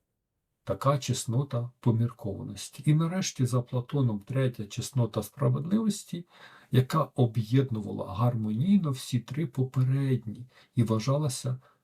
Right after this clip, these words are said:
однією з найважливіших чеснот. Ось такі чотири стовпа, чотири чесноти стоїцизму. Як ми бачимо, поміркованість відігравала важливу роль,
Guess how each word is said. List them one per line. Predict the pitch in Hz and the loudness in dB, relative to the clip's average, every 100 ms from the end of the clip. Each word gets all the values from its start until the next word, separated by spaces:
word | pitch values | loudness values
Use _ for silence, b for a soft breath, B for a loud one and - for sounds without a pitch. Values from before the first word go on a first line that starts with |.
| _ - | _ -2
однією | 110 117 123 135 120 | 0 2 4 4 2
з | - 127 127 _ _ | 2 0 0 _ _
найважливіших | 110 110 143 127 131 120 127 120 143 131 120 - | -4 0 0 2 2 4 2 4 2 0 -6 -8
чеснот. | - 104 - 107 107 - - _ B B | -10 -10 -8 -8 -10 -14 -20 _ B B
Ось | 208 214 - - | 4 4 4 -8
такі | - 123 - 202 | -8 -4 4 4
чотири | - 127 143 170 143 | 4 -4 -4 -2 -2
стовпа, | - - 113 - _ 139 - 85 - _ b b | -4 -4 -4 -4 _ 0 2 2 -2 _ b b
чотири | - 127 156 135 127 | -6 0 2 2 2
чесноти | - 117 - 127 165 - 147 | -2 -4 0 0 0 -2 -4
стоїцизму. | 131 - 127 120 110 - 117 113 104 101 107 - _ B B B | -4 -2 0 2 0 -2 0 0 -2 -4 -8 -14 _ B B B
Як | 131 131 | 2 4
ми | 127 | 2
бачимо, | 107 - 202 - 160 139 | 2 2 2 0 -2 -2
поміркованість | - 110 117 110 - 156 175 156 143 - 120 | 0 0 0 -2 -4 -4 0 0 0 -2 -6
відігравала | 107 113 101 98 107 139 123 | -2 -2 0 -2 0 0 0
важливу | 107 113 101 110 117 104 | 0 -4 -4 -2 -2 -4
роль, | 104 101 110 | -8 -8 -10